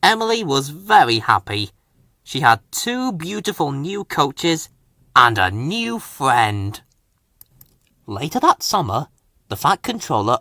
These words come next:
opened some new routes. Emily was given the Flour Mill Special.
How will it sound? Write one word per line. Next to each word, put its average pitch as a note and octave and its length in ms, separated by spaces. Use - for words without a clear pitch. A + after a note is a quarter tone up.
opened C#3+ 400
some G2+ 380
new G#3 260
routes. D#4 720
Emily C#3 420
was A2 220
given G2+ 440
the C#3 80
Flour G2 480
Mill D3+ 240
Special. - 680